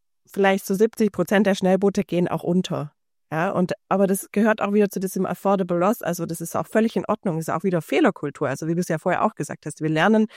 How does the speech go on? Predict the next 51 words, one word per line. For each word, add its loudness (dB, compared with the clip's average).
beim 2
Tun 2
auch -6
einfach, -8
beim 0
Handeln. 4
Und -2
dadurch, 2
dass -4
wir -2
uns -2
so 2
in -2
einer, -4
so -2
einer 0
unsicheren 0
Welt -2
bewegen, -4
ist -12
es -8
auch -10
völlig -8
in -10
Ordnung. -2
Und -4
wir 2
schauen, 6
was -2
machen 2
wir 0
dann 0
mit -2
so -4
einem 0
gescheiterten 2
oder 2
mit 2
so -2
einem -2
untergegangenen 2
Schnellboot, -2
so. -8
Weil 2
es -4
kann 2
auch 2
oft -2
eine 0
Riesenchance -2
sein. -10